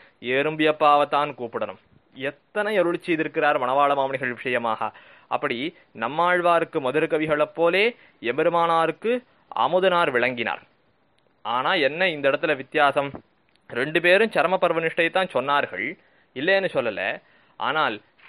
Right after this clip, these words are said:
மதுர கவியாழ்வார் சாரமாக பதினோரு பாசுரத்தில் அருளி செய்தார்.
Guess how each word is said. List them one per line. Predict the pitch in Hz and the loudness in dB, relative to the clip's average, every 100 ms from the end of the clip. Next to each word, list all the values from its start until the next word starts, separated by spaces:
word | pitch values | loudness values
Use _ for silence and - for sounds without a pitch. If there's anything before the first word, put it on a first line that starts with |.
| _ _ _ | _ _ _
மதுர | 110 123 165 | -6 -2 -2
கவியாழ்வார் | 185 170 160 139 110 104 147 196 _ _ - | -2 -2 2 2 2 0 0 -4 _ _ -20
சாரமாக | - 127 151 190 196 165 127 117 110 139 - _ _ - | 0 4 6 6 4 4 2 2 0 0 -4 _ _ 0
பதினோரு | 135 151 196 196 190 175 | 0 2 -2 2 2 2
பாசுரத்தில் | 135 147 180 196 185 165 | 2 2 2 -2 0 0
அருளி | 131 135 | 0 -2
செய்தார். | - 123 113 | -6 -4 -4